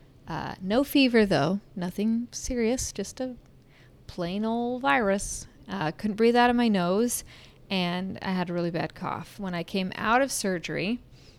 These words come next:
my nose was completely clear, but I did still have that cough, and that cough lasted for the first week, at least, of post-op, and it hurt like the dickens every time I coughed. And, and I think adding to the pain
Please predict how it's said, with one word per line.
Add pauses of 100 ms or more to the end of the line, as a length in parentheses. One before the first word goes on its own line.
(1160)
my
nose
was
completely
clear, (680)
but
I
did
still
have (200)
that
cough,
and
that
cough
lasted (340)
for
the
first
week,
at
least,
of
post-op,
and
it (600)
hurt
like
the
dickens
every
time
I
coughed.
And,
and
I
think
adding
to
the
pain